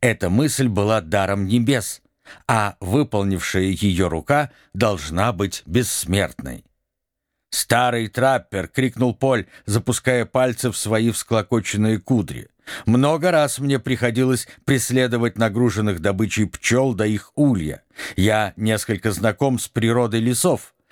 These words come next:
но ведь это значит вырвать жало у осы, не дотронувшись до насекомого».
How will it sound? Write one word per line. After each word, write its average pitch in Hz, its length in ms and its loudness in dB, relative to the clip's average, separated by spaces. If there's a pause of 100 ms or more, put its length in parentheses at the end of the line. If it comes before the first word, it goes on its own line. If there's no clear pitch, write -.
(200)
но 110 80 4
ведь 110 260 0
это 101 280 0
значит 98 560 0 (180)
вырвать 110 680 0
жало 95 600 0
у 123 120 0
осы, 156 460 0 (140)
не 135 180 4
дотронувшись 110 840 0
до 120 160 2
насекомого». 117 840 0